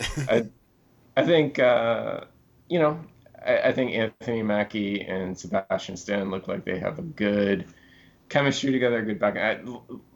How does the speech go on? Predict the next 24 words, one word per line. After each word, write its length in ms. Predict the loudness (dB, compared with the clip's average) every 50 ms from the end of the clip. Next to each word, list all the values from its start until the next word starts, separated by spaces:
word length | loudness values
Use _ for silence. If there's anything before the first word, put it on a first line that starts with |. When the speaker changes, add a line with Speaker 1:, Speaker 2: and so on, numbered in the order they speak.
| -20 _ _ _ _ _ _ _
Speaker 2:
like, 120 | 0 0 0
of 120 | 2 4
all 200 | 4 6 6 6
the 100 | 4 0
things 520 | -2 -2 -2 -2 0 0 -2 -2 -4 -4 -4
in 140 | -2 0 0
that 220 | 0 0 -2 -4
show 680 | -4 -4 0 0 2 2 2 0 -2 -2 -4 -6 -8 -12 -18 _ _ _ _ _ _ _ _ _ _ _ _ _ _ _ 2
that 120 | 4 4
I've 140 | 4 2 0
seen 240 | -2 -2 0 2 2
of 100 | 2 2
that 180 | 0 0 0 -2
show, 200 | -4 -2 0 0
I 80 | -2
feel 160 | -2 -2 -2
like 320 | 0 0 0 -2 -4 -4 -2
their 200 | 0 2 2 2
relationship 840 | 0 0 0 -2 -2 -2 -4 -6 -8 -8 -6 -6 -6 -6 -8 -10 _ _ _ _ _ _ -16
seems 300 | -6 -2 -2 -2 0 0
like 180 | -2 -4 -4 -4
the 240 | -4 -4 -4 -6 -8 -14 _ _ _ _ _ _ _ _
aspect 460 | -2 0 0 0 -2 -2 -4 -4 -4 -4
I'm 320 | -6 -6 -8 -10 -12